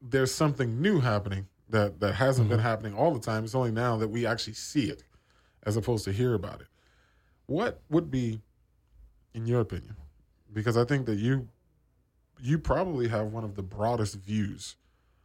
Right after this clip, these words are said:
Speaker 1: of any person that I would encounter by being not only a person who grew up during a lot of these times and saw it from different ages, but then having your parents' background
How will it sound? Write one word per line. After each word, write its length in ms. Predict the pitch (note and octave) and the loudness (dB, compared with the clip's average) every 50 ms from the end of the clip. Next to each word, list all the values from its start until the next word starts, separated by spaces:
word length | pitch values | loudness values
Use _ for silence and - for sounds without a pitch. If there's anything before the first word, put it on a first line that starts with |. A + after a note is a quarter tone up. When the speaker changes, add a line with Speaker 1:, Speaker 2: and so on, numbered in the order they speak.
| _ _ _ | _ _ _
Speaker 1:
of 120 | - G2 G#2+ | -4 -2 0
any 160 | B2 B2 A#2+ | 2 2 0
person 360 | G#2+ - A#2 A2+ A2 - G#2 | 0 0 0 0 0 -2 -4
that 100 | F#2+ F#2 | -2 0
I 120 | G2 A2+ A#2+ | 0 2 2
would 140 | A#2 G#2 | 2 0
encounter 520 | G2 G2+ - - D#3+ F3+ C#3+ G2+ G2+ G#2 - _ _ _ _ _ _ | -2 -4 -6 -4 -2 -2 -2 -2 -4 -6 -8 _ _ _ _ _ _
by 340 | - G#2+ G#2+ G#2 G#2 G#2 G2+ G2 G2 G#2 G#2+ | -2 0 2 2 2 2 0 -4 -8 -8 -4
being 500 | A2+ A#2 A#2 A2+ A2 G#2 G2+ G2+ G2+ E2+ | -2 0 0 0 0 -2 -4 -6 -8 -6
not 200 | G2 G#2 G#2 G2+ | -2 0 2 2
only 440 | A2 A#2+ B2+ B2+ A#2+ A#2 G#2+ G#2+ G#2+ - _ _ _ _ _ _ _ _ _ _ _ | 2 2 2 2 2 2 2 0 -2 -4 _ _ _ _ _ _ _ _ _ _ _
a 80 | A#2 G#2+ | -8 -2
person 380 | - - C3+ B2 - - A#2 | 0 0 2 2 0 -2 -4
who 140 | A2 A#2+ A#2+ | -4 -2 -4
grew 320 | G#2+ G2+ A2 A#2+ A#2 G#2+ G#2 | -4 -4 -4 -2 2 2 4
up 260 | B2+ D#3 - - - - _ _ _ _ _ _ - | 2 2 0 -4 -12 -18 _ _ _ _ _ _ -4
during 400 | - A#2+ C#3 D3+ D3+ C3 A#2 A2 | 0 2 4 4 4 4 2 0
a 60 | F#2 | 0
lot 220 | G2+ G#2 G#2 G#2 G2+ | 2 4 4 4 4
of 80 | G2 | 2
these 200 | F#2+ G#2 G2+ G2 | 0 -2 -4 -2
times 360 | - - G2 G2 G2 G2 F#2+ G2 | 0 2 2 2 2 0 -2 -4
and 120 | G2 G2 | -6 -4
saw 240 | - - A2 A2 G#2+ | -2 2 4 4 4
it 80 | G2+ G2+ | 4 2
from 260 | - - G#2 G2 G2 | -2 -6 -6 -6 -6
different 340 | F#2+ A#2 A#2+ - - G#2+ - - | -6 -6 -4 -4 -4 -6 -6 -6
ages, 340 | G2+ G2 F2 F2+ G#2 A2 | -8 -6 -4 -4 -4 -4
but 140 | G2+ G2 G2 | -4 -6 -4
then 220 | G2 G#2+ G#2 G2+ - _ _ _ _ _ _ _ _ _ _ _ _ | -4 -2 -4 -4 -6 _ _ _ _ _ _ _ _ _ _ _ _
having 400 | - A2+ A2+ A2 A#2+ A2+ G#2+ A2 | 0 0 0 2 0 -4 -4 -2
your 280 | A2 A2 G2+ G2 F#2+ F#2 - - - | -2 -2 -2 -2 -4 -6 -10 -12 -4
parents' 300 | - B2 C3+ D#3+ D3+ - | -2 -2 0 0 -2 -4
background 540 | - G2+ G2+ G#2 - G#2 G2 G2+ G2+ A2 | -2 -2 -2 -2 -2 -2 -4 -4 -4 -6